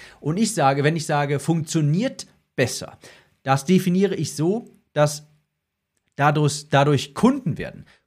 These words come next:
Kurze Copy funktioniert in Anführungsstrichen besser, wenn du funktioniert definierst als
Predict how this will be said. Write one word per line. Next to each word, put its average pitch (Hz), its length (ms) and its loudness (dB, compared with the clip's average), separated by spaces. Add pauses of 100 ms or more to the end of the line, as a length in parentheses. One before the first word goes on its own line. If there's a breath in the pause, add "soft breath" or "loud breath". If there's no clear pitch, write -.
Kurze - 420 0
Copy 147 500 -4 (120 loud breath)
funktioniert 180 680 2
in 185 120 -6
Anführungsstrichen 143 680 -2
besser, 190 360 0 (180 loud breath)
wenn 151 160 4
du 151 240 0
funktioniert 196 920 0
definierst 170 520 0
als 143 280 0